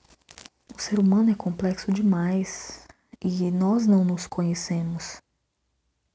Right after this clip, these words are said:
Deus, ele traz luz às nossas vidas. E muitas vezes ele permite as provações, sim. Ele permite, ele vai permitir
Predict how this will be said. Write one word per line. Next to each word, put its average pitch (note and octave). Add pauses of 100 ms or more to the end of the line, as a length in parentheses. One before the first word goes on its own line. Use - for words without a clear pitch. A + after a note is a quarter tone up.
(360)
Deus, F3+
ele G3
traz G#3+
luz A3+
às F#3+
nossas F3
vidas. F3 (1160)
E F3+
muitas F#3
vezes F#3+
ele G#3+
permite G3 (920)
as F#3+
provações, F3
sim. E3+ (280)
Ele F#3
permite, F#3+
ele F3+
vai F#3
permitir G3+